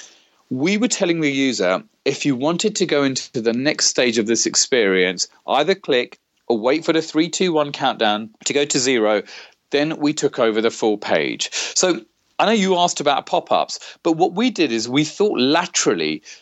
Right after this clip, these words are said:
because in most instances, you know, pop-ups were taking too much of a screen up, and also the user had, they just, they,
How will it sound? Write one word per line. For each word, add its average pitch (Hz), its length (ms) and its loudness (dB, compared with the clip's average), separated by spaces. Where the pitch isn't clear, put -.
because 185 240 2
in 190 100 2
most 220 260 0
instances, 139 480 0
you 151 60 4
know, 120 80 4
pop-ups - 420 -2
were 143 60 2
taking 147 420 0
too 165 260 2
much 143 220 0
of 120 100 0
a 127 40 0
screen 120 480 2
up, 120 180 2
and 143 100 0
also 165 300 0
the 147 100 -2
user 139 380 2
had, 127 420 -2
they 156 80 0
just, 175 340 -2
they, 185 220 -2